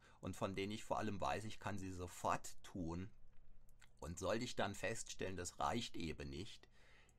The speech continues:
ja, dann würde ich definitiv dann, aber erst dann, ähm, gegebenenfalls zu einem Psychotherapeuten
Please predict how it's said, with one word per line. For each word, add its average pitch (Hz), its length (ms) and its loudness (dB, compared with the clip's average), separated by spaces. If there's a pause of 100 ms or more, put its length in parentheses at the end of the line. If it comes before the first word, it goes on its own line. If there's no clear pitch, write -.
ja, 82 200 0
dann 92 220 2
würde 95 220 0
ich - 180 -4
definitiv 113 960 2
dann, 92 380 8
aber 80 200 0
erst 85 440 0
dann, 90 340 4 (840)
ähm, 95 580 4 (200)
gegebenenfalls 101 1000 2 (160)
zu - 160 -4
einem 85 260 2 (200)
Psychotherapeuten 82 1160 0